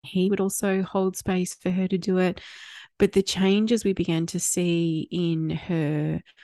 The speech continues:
body, in her calmness, in her ability to sleep, all the things just started to shift massively. And I know I've shared this before too. We were having osteopathy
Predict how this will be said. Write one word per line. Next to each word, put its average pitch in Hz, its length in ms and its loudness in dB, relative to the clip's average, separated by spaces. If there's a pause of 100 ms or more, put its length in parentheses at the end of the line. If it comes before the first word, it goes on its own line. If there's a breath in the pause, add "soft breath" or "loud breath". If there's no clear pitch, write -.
(160 soft breath)
body, 180 840 2
in 175 160 2
her 156 180 0
calmness, 185 800 2
in 151 60 0
her 156 100 0
ability 160 360 -2
to 170 120 -6
sleep, - 480 2
all 226 220 8
the 180 80 4
things 160 280 -2
just 156 140 -6
started - 300 -2
to - 100 0
shift - 380 -2
massively. 156 520 2 (540 loud breath)
And 196 100 8
I 202 40 10
know 202 80 8
I've 202 80 4
shared 175 160 4
this 160 100 -2
before - 320 -2
too. 185 220 0
We 165 80 6
were 165 40 4
having 165 440 0
osteopathy 156 840 0